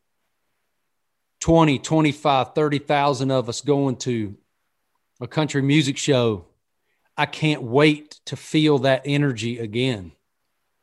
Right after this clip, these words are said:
But again, I also now have new perspective on what a son of a covid nineteen is. I'm just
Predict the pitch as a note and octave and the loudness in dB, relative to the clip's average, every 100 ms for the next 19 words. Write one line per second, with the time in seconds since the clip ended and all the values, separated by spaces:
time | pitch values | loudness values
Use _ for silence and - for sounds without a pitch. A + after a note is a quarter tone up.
0 | _ _ _ _ _ _ _ _ _ _ | _ _ _ _ _ _ _ _ _ _
1 | _ _ _ _ _ _ - C#3+ B2+ C3 | _ _ _ _ _ _ 0 2 2 -2
2 | _ _ _ _ - A#2+ C3+ C#3 C3+ C3 | _ _ _ _ -10 -2 0 2 0 -2
3 | C3 C3 C#3 C3 - C#3+ C3 C3 B2+ B2+ | -2 0 0 0 0 0 0 0 0 0
4 | B2+ A#2 C3 B2+ A#2 - - C#3+ C3+ C#3+ | -2 0 -2 -4 -8 -10 -4 -4 -4 -6
5 | A#2+ B2 A#2+ A2+ G2+ - B2 C#3 C3 - | -4 -4 -6 -8 -10 -12 0 2 2 0
6 | - C#3+ C3 G#2+ G#2+ A4 - - A4 A4 | 0 0 0 -2 -2 0 2 2 2 2
7 | A4 A4 _ _ _ _ _ _ - C#3+ | 2 -2 _ _ _ _ _ _ -4 -2
8 | B2+ A#2+ A#2+ A#2 G2+ B2+ A2+ A2 G#2+ E2 | 0 -2 -2 -2 -4 -6 -4 -4 -6 -8
9 | - - _ _ _ _ _ _ _ _ | -14 -20 _ _ _ _ _ _ _ _
10 | _ C3 C3 B2+ C#3 B2+ - _ | _ -4 -4 -2 -2 -2 -6 _